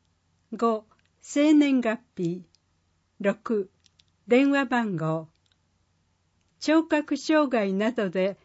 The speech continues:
電話でのお申し込みが困難な人は、来所、ファックスなどでも受け付けます。対象者、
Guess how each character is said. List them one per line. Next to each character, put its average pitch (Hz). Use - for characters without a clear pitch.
電 285
話 311
で 302
の 247
お 202
申 262
し -
込 262
み 247
が 233
困 320
難 214
な 180
人 190
は、 170
来 233
所、 220
フ 294
ァ -
ッ 330
ク -
ス 247
な 233
ど 240
で 208
も 190
受 196
け -
付 -
け 190
ま 190
す。 175
対 285
象 285
者、 165